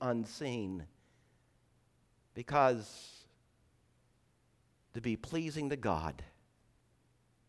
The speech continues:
we must believe that He is. May we please God through our faith and through the life that's an extension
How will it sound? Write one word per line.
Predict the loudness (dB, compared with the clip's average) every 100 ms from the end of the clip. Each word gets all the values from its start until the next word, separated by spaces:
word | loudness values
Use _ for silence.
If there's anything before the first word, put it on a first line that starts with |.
| _
we | -10
must | -8 -8 -6
believe | -6 -2 -2 -4 -8 -20 _ _ _ _ _ _ _ _ -8
that | -4
He | -2 -4
is. | -6 -10 -18 -18 -20 -20 _ _ _ _ _ _ _ _ _ _ _ _
May | -2 0
we | 0 -2 -4 -6
please | -4 -4 -4
God | -2 -2 -2 -6 -16 _ _ _ _ -10
through | -2 4
our | 4
faith | 2 -4 -6 -6 -12 -20 _ _ _ -12 -4
and | -4
through | 0 2
the | 4
life | 8 10 10 6 -2 -18 -20 _ _ _ _ _ -2
that's | 0 0
an | -4
extension | -6 -6 -2 0 0 -4 -6 -8